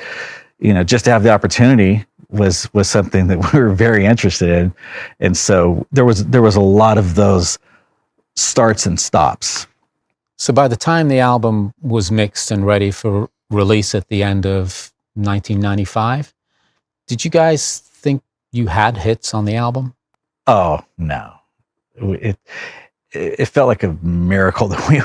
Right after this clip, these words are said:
Speaker 1: we, we, that No Doubt would even be on the radio, even
Speaker 2: Right.
Speaker 1: in ninety-five or ninety-six.
Speaker 2: Right.
Speaker 1: It, it just, gotta remember, it was still like, it was the, the Chili Peppers and Green Day and The Offspring.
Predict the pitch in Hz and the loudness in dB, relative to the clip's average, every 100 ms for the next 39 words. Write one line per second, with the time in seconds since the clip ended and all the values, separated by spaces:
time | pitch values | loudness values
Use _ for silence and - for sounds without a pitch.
0 | - 127 - 123 120 - 107 - 98 78 | 0 -2 -2 -2 -2 -6 -14 -4 -4 -4
1 | _ _ _ - 107 107 104 98 90 90 | _ _ _ -4 0 2 2 2 0 -2
2 | 101 85 92 82 80 82 73 71 - - | -4 -2 -2 -2 -4 -6 -6 -8 -10 -4
3 | 156 156 139 127 113 98 90 101 92 87 | 2 4 4 4 2 2 0 0 0 0
4 | 87 90 85 - 87 78 - 107 104 107 | 0 -2 -2 -4 -6 -6 -4 -2 0 -2
5 | 95 117 - 107 - - - 139 123 127 | -4 -4 -2 -4 -4 -10 -2 0 2 4
6 | 139 113 101 - - 127 113 98 90 - | 4 2 0 -4 2 4 4 2 -2 -6
7 | - _ _ _ _ - 98 120 98 - | -18 _ _ _ _ -12 -8 -6 -6 -6
8 | 127 _ _ - 78 - 113 139 131 117 | -6 _ _ -12 -12 -12 -6 0 0 0
9 | 107 - 92 92 90 - 110 113 92 95 | -4 -2 -4 -4 -6 -2 0 0 0 -4
10 | 87 80 71 87 92 98 107 104 - 104 | -4 -6 -8 -6 -4 0 0 -2 -4 -2
11 | 98 90 85 | 0 0 -4